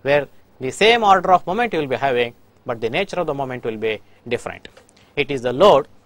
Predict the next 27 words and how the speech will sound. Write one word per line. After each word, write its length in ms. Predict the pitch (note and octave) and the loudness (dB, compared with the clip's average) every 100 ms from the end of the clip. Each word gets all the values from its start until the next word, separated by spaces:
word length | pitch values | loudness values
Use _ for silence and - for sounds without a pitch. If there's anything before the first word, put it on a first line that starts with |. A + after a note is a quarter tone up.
| _ _ | _ _
acting 440 | D#3 F3 - C3+ C#3 _ _ _ | 0 0 0 -4 -4 _ _ _
along 360 | B2 A#2 A2 - _ | 0 0 0 -8 _
this 260 | A2+ A2 - | -8 -8 -6
axis. 440 | F#2+ - D#2+ - - _ _ _ _ _ - - | -8 -10 -12 -14 -18 _ _ _ _ _ -20 -8
In 60 | |
the 80 | C3 | -8
same 280 | - G#3 A#3 | 4 4 6
way, 200 | D#3 C#3 - _ _ | 2 0 -4 _ _
we 80 | C3+ | -8
can 200 | C#3+ C#3 - | -4 -6 -6
apply 260 | D#3 A3+ B3 | -6 2 4
the 120 | A3 | 6
load 240 | E3 C3+ C3+ _ _ | 6 4 2 _ _
along 320 | C3+ D3 B2 A#2+ _ | -2 2 2 0 _
this 200 | A2 G#2+ | -10 -4
axis 520 | C3+ A#2 - G#2 C3 - _ - | -4 -4 -4 -8 -8 -16 _ -4
as 220 | G#2 - | -4 -4
well. 160 | G2 F#2 _ _ _ _ | -12 -14 _ _ _ _
So, 140 | - A#2+ | -8 -2
that 180 | D3+ E3+ | 0 0
is 280 | E3 - | -4 -6
where 340 | A#2 D3 F3+ C#3 - _ | -6 2 2 2 -6 _
the 140 | B2+ | -6
column 320 | B2 D#3+ E3 | -2 0 0
is 100 | D#3+ | -6
subjected 520 | C#3+ C3+ B2+ A#2+ A2 G#2 | -6 -6 -4 -4 -6 -6
to 200 | G#2+ | -8